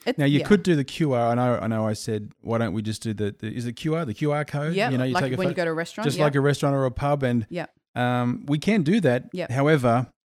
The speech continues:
Speaker 2: unlike a restaurant or a pub with random people turning up at random times, we'll have two hundred odd people turning up within a five-minute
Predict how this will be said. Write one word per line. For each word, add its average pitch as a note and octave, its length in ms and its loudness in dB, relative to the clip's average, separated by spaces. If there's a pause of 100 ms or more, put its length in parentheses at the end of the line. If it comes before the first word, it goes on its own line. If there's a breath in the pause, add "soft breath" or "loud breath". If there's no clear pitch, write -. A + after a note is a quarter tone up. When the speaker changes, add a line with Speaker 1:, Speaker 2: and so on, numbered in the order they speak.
(140)
Speaker 2:
unlike C#3 420 2
a C3+ 60 -2
restaurant A#2+ 400 -4
or G#2+ 100 -6
a G2+ 60 -6
pub A#2 400 -8 (260)
with A2 220 -8
random A2+ 460 0
people A2+ 260 -4
turning A2 340 -6
up G#2+ 140 -6
at - 80 -12
random G#2+ 300 -4
times, A#2 420 -4
we'll B2 140 0
have A2 200 -4 (520)
two B2 160 -2
hundred A2+ 260 -2
odd G2+ 160 -2
people G#2+ 240 0
turning G2+ 380 -6
up - 240 -10
within G#2+ 320 -4
a F#2+ 40 -4
five-minute G2+ 760 -6